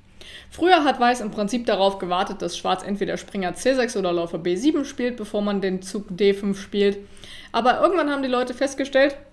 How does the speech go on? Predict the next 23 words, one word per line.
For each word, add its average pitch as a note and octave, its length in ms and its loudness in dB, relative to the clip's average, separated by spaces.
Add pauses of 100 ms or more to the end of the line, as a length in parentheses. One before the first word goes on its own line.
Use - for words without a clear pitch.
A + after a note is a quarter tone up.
(720)
dass A3 160 -2
dieses A#3 280 -2
geschlossene A#3 440 -2
Zentrum C#4 320 -2
auch A3 160 -6
so B3+ 300 0
irgendwie A3+ 320 0
ganz F#3+ 200 -4
angenehm G3 440 0
für F3 160 -6
Weiß E3+ 300 -6
ist D4+ 240 -4 (200)
und A#3 120 -4
deshalb C#4+ 320 0
haben C#4 160 -2
sie B3+ 120 0
angefangen, B3+ 520 -2
D A3+ 120 2
fünf A#3+ 260 -6
auch G#3 160 -8
so F#3 200 0
zu F3+ 200 -6
spielen. E3 420 -8